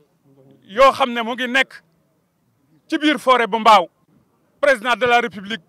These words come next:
dindi ci dix hectares pour affecter ko population bu Pikine, dama wax ne loolu jaadu na, defe naa ne loolu rafet na.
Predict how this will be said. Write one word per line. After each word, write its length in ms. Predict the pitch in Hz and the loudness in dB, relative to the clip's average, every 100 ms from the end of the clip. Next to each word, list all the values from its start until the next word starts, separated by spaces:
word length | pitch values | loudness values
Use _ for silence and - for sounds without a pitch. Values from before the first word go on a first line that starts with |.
| _ | _
dindi 280 | 170 294 269 | -6 -4 -6
ci 100 | 247 | -10
dix 280 | 175 285 - | -6 -6 -4
hectares 380 | 262 - 233 196 | -6 0 0 0
pour 140 | - - | -4 -4
affecter 340 | 285 277 - 262 | -2 -2 -4 -6
ko 100 | 220 | -4
population 540 | 302 262 247 - 233 | -4 -2 -4 -4 -8
bu 80 | 196 | -10
Pikine, 320 | 170 170 185 _ _ _ _ _ 156 | -16 -14 -14 _ _ _ _ _ -8
dama 240 | 202 208 | -2 0
wax 120 | 202 | 0
ne 100 | 185 | -2
loolu 280 | 190 202 190 165 | -6 -6 -6 -4
jaadu 240 | 185 185 | -4 -4
na, 160 | 185 165 | -6 -6
defe 220 | 156 180 | -8 -12
naa 160 | 190 185 | -10 -8
ne 180 | 185 185 | -10 -12
loolu 240 | 165 185 165 | -10 -8 -6
rafet 280 | 170 160 | -6 -6
na. 120 | 165 | -6